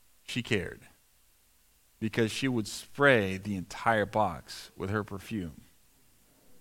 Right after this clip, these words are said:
And so when the box arrived, everybody knew, "Oh, this is Art's."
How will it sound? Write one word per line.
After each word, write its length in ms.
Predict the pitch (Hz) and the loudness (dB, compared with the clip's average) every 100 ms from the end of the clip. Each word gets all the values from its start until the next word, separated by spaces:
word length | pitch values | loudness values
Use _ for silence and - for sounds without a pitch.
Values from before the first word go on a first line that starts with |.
| - _ _ _ _ _ - | -20 _ _ _ _ _ 4
And 160 | 127 139 | 6 6
so 280 | 175 175 160 | 12 12 12
when 680 | 160 156 151 139 123 139 | 12 10 8 2 0 6
the 100 | 139 | 6
box 460 | 120 175 202 - 185 | 10 12 12 12 4
arrived, 840 | 160 185 185 139 120 131 156 165 147 - _ _ _ _ _ - | 12 12 12 12 12 12 8 -2 -12 -16 _ _ _ _ _ 12
everybody 720 | 214 185 180 190 180 180 180 | 12 12 10 10 12 12 12
knew, 140 | 180 | 8
"Oh, 220 | 135 143 120 | 10 10 10
this 240 | 131 - | 6 6
is 100 | 110 | 0
Art's." 580 | - 107 80 - - | 6 6 4 -6 -8